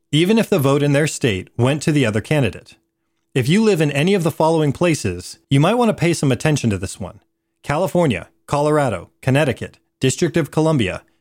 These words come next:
Delaware, Hawaii, Illinois, Massachusetts, Maryland, New Jersey, New Mexico, New York, Oregon, Rhode Island, Vermont, and Washington State. Widespread voter fraud enough for you? Do you want to be ruled by Los Angeles and New York?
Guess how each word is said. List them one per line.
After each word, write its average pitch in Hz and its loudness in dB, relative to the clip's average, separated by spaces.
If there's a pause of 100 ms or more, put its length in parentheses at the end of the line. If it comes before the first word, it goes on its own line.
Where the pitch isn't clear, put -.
(140)
Delaware, 139 0 (240)
Hawaii, 123 0 (280)
Illinois, 160 0 (200)
Massachusetts, 143 -2 (140)
Maryland, 123 0 (180)
New 107 2
Jersey, 117 -2 (200)
New 123 2
Mexico, 120 -2 (240)
New 120 2
York, 151 0 (320)
Oregon, 123 0 (280)
Rhode 147 2
Island, 117 -2 (300)
Vermont, 131 0 (420)
and 110 2
Washington 135 2
State. - -4 (680)
Widespread 139 0
voter 139 2
fraud 151 0
enough 147 0
for 170 0
you? 185 0 (720)
Do - 0
you 143 4
want 202 2
to - 4
be 214 4
ruled 143 2
by 131 0
Los 123 0
Angeles 147 0
and - -2
New 117 2
York? 113 -2